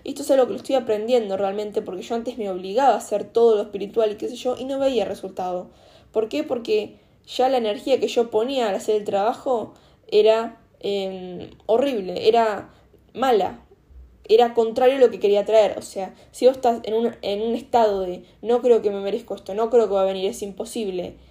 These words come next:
y te forzás a hacer un montón de cosas, no va a ser bueno para vos,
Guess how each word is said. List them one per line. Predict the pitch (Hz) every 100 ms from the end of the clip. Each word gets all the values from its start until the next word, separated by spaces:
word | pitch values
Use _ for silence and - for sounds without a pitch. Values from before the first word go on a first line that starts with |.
| _ _
y | -
te | 196 214
forzás | 220 220 226 262
a | 247
hacer | 240 226
un |
montón | 214 208 214 285 247
de | 226
cosas, | 269 262 214 214 277 - _ _ _ _ _ _ _ _ _ _ _ _ _ _ _ _ _ _ -
no | 214 240
va | 240
a |
ser | 240 220 214
bueno | 190 233 285 262
para | 208
vos, | 202 240 330 - -